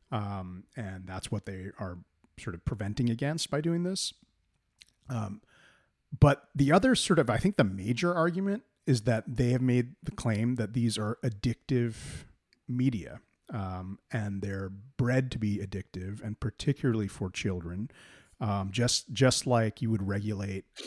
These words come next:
any other addictive substance like tobacco or alcohol, um, it would make sense to regulate and restrict something that can rewire your brain, um, over time.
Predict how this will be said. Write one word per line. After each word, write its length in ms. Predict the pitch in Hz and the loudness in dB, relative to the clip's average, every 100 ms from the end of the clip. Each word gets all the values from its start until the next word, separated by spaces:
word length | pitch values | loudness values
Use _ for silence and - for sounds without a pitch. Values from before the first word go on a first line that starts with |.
| - | 0
any 260 | 147 135 127 | 6 8 8
other 260 | 113 101 92 | 8 4 0
addictive 340 | 107 - 98 | -4 -8 -8
substance 600 | - 107 95 - 101 - | -6 -6 -6 -8 -6 -6
like 180 | 98 95 | -8 -8
tobacco 460 | - 98 90 92 101 | -6 -4 -6 -6 -6
or 180 | 90 82 | -6 -4
alcohol, 640 | 120 - 107 95 85 92 - - - _ - | -4 -4 -4 -4 -4 -6 -12 -20 -20 _ -10
um, 480 | 117 95 92 95 95 _ | -4 -4 -4 -6 -10 _
it 180 | 120 - | -8 -6
would 140 | 107 | -6
make 300 | 104 104 - | -6 -6 -2
sense 800 | - - 131 101 - - - - - _ _ _ _ _ _ _ | 0 2 2 2 0 0 0 -2 -8 _ _ _ _ _ _ _
to 480 | - 127 110 101 98 - - - - - - _ _ _ _ _ _ _ - | -4 0 0 0 -4 -10 -20 -20 -20 -20 -20 _ _ _ _ _ _ _ 0
regulate 580 | 127 123 120 113 107 120 | 4 6 6 4 2 2
and 180 | 117 104 | -2 -2
restrict 920 | 98 - - - 165 131 - - - - - | -2 0 0 2 6 6 4 -6 -8 -10 -4
something 600 | - 113 127 110 104 101 | 2 2 2 -2 -2 -6
that 220 | 104 - | -8 -6
can 440 | - 107 107 101 | -2 0 0 -2
rewire 480 | 110 113 107 107 98 | 0 2 2 2 0
your 140 | 92 | -2
brain, 480 | 87 131 147 76 76 - - - | -2 0 0 -2 -8 -12 -14 -6
um, 380 | 104 95 92 98 | -4 -2 -4 -6
over 240 | 107 90 | -8 -8
time. 440 | - 101 78 82 | -6 -6 -8 -12